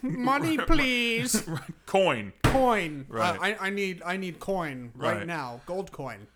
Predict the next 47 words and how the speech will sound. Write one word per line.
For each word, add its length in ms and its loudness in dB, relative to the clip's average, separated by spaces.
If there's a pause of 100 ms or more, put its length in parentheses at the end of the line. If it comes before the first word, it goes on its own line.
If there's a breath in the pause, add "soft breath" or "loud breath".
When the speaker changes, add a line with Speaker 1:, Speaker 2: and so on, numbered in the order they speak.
(140)
Speaker 2:
Um, 440 -4
so 200 -4
I 140 0
think 200 -2
that's 180 -4
really 240 -6
cool. 240 -8
And 80 -6
again, 260 -2
I 140 -2
don't 160 -4
know 160 -4
that 140 -6
that's 180 -8
necessarily 400 -10
a 60 -6
budgetary 560 -8
thing. 180 -8
It 100 -8
definitely 300 -4
Speaker 1:
Sure. 200 -6
Speaker 2:
could 300 -4
be 180 0
because 300 -6
it's 140 -12
like, 160 -6
"Hey, 160 -4
we 140 -6
don't 100 -4
really 180 -4
have 120 -6
the 60 -8
money 220 -4
to 80 -10
film 240 -4
another 220 -4
five 260 -2
minutes 280 -8
worth 160 -8
of 60 -10
scenes 400 -6
to 140 -8
explain 360 -4
Speaker 1:
Right. 20 -6
Speaker 2:
any 140 -8
of 60 -6
this." 260 -6